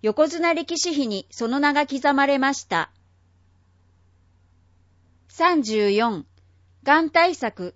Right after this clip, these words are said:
推進計画策定記念シンポジウム。がんと共に生きる。十二月二十日土曜。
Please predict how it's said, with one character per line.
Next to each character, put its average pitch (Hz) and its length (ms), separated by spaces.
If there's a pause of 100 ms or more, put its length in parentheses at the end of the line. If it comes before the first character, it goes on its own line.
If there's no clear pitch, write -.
推 302 280
進 339 300
計 339 280
画 214 240
策 190 300
定 240 420
記 247 160
念 302 220
シ 302 180
ン 302 100
ポ 311 160
ジ 277 200
ウ 254 80
ム。 185 260 (840)
が 330 160
ん 320 100
と 226 140
共 220 260
に 262 200
生 247 60
き 247 140
る。 175 220 (880)
十 302 200
二 311 140
月 311 280
二 269 160
十 - 140
日 262 320
土 240 140
曜。 247 360